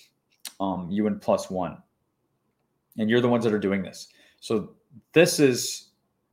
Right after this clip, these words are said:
you are who this is for, okay? Um, and that's why I'm breaking down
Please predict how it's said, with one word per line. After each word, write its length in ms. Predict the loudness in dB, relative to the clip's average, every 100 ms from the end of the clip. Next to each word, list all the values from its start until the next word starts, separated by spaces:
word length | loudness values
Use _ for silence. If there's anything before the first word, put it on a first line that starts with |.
| _ _ _ _
you 240 | 0 8
are 80 | 8
who 200 | 8 4
this 200 | 2 -4
is 120 | -8
for, 340 | -8 -8 -8 -10 _ _ _ _ _ -12
okay? 300 | -2 -2 -2 -10 _ _ _ _ _ _
Um, 340 | -4 -4 -6 -16 _ _ _ -20 _ _ _ _ _ _ _ -2
and 100 | -2
that's 140 | 2
why 200 | 6 6
I'm 140 | 6
breaking 300 | 2 0 0
down 400 | 0 2 0 -2